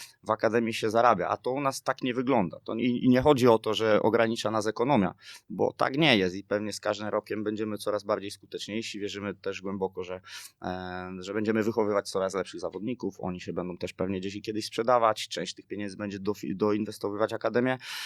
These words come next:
E, w to pewnie też gdzieś mocno, mocno wierzymy. Natomiast my nie, nie zakładamy takiej sytuacji, to znaczy bardzo jej nie chcemy.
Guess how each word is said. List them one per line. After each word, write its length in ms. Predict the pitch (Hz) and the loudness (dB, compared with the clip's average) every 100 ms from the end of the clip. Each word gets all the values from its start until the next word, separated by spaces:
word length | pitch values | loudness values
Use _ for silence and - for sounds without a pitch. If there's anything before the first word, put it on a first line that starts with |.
| - - | -10 -4
E, 340 | 104 104 101 | 0 0 0
w 100 | - | 2
to 120 | 120 | 0
pewnie 340 | - 117 110 110 | 2 0 2 0
też 180 | 120 | 0
gdzieś 160 | 107 110 | -2 -4
mocno, 420 | 113 - 117 110 - _ _ _ _ _ - - | -4 -4 -2 -4 -4 _ _ _ _ _ -12 0
mocno 300 | 120 - 120 | 0 2 2
wierzymy. 300 | 117 127 147 | 4 4 4
Natomiast 380 | 135 139 143 131 | 4 4 2 2
my 140 | 143 | 2
nie, 140 | 151 139 | 4 2
nie 220 | - 143 135 | 2 2 4
zakładamy 480 | 143 131 147 160 | 4 4 6 6
takiej 260 | 156 - 143 | 2 -2 -4
sytuacji, 440 | - - 131 139 | -6 -2 -2 -2
to 100 | 135 | -6
znaczy 240 | 131 131 127 | -4 -4 2
bardzo 280 | 135 135 135 | 2 4 0
jej 100 | 135 | -2
nie 100 | 127 | -4
chcemy. 420 | - 135 139 | 0 0 2